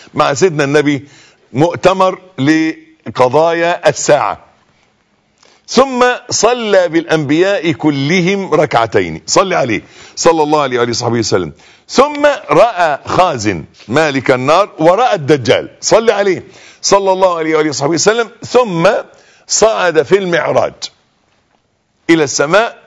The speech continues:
ورأى السماء الدنيا، رأى السماء، صل عليه، صلى الله عليه وآله وصحبه وسلم. وقلنا إن اللي أنت شايفه ده مش السماء، ده الغلاف الجوي، الرسول شاف السماء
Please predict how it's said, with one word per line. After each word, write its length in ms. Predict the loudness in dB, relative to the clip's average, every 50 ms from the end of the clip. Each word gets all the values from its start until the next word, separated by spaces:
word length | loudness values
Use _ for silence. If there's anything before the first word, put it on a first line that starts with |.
| _ _ _ _ _ _ _ _ _ -8
ورأى 580 | -2 2 2 2 4 4 2 2 2 0 -2
السماء 800 | -2 -2 -6 0 0 0 2 2 2 2 2 2 0 0 0 0
الدنيا، 540 | 0 0 2 0 0 0 0 -6 -8 -8 -10 _ _ _ _ _ _ _ _ _ _ _ _ _ _ _ _ _ _ _ _ 2
رأى 280 | 4 4 4 4 0 -2
السماء، 440 | -4 -2 -2 -2 0 0 0 -2 -2
صل 280 | 0 2 2 2 2 0
عليه، 320 | -2 -2 -2 -4 -6 -8 -10 _ _ _ _ -20 -20 _ -8
صلى 280 | 0 2 2 2 2
الله 260 | 0 2 2 0 2 0
عليه 180 | -2 0 0
وآله 100 | -2 -2
وصحبه 240 | -2 -2 -2 0 0
وسلم. 320 | 0 0 0 0 0 -2
وقلنا 480 | 0 0 0 2 2 0 0 0 -2 -4 -12 -20 -20 -18 _ -2
إن 140 | -2 0 0
اللي 180 | 0 2 0 0
أنت 180 | 0 0 -2
شايفه 440 | 0 2 0 0 0 -2 -2 -2 0
ده 280 | 2 2 0 0 -4 -4 -4
مش 180 | -4 -2 -2
السماء، 480 | -2 -2 0 0 0 0 0 -4 -6 -8 _ _ _ _ _ _ _ _ _ _ _ _ _ -4
ده 120 | 0 0 2
الغلاف 360 | 2 2 0 2 0 0 -2
الجوي، 560 | -2 2 2 2 2 2 -2 -6 -8 -8 -10 -14 _ _ _ _ _ _ _ _ _ _ _ _ _ _ _ _ 0 0
الرسول 380 | 2 2 2 0 -2 -2 -2
شاف 280 | 0 2 2 2 2 -2
السماء 420 | -6 -4 -2 -2 -2 -2 -4 -8